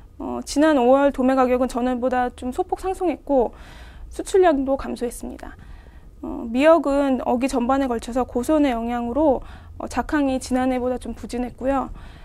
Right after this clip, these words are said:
그다음에 품질도 다소 떨어졌습니다. 어, 가공량도 줄어들 것으로 보이고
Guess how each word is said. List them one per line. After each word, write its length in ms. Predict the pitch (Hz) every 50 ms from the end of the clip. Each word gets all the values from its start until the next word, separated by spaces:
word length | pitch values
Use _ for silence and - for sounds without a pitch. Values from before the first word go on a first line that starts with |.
| - -
그다음에 200 | - 247 240 -
품질도 500 | - 403 403 392 - 392 339 320 311 294
다소 260 | - 226 208 - 226
떨어졌습니다. 840 | - 262 311 320 311 302 - - 254 220 - - - - - - - - - - - - - - - - - - - - - - - - -
어, 140 | - 233 233 -
가공량도 840 | - - 240 233 302 320 339 339 330 320 311 294 277 294 294 294
줄어들 320 | 277 - 262 262 262 262 262
것으로 260 | 262 254 254 269 254
보이고 600 | 233 233 240 247 233 - 269 277 269 254 240 -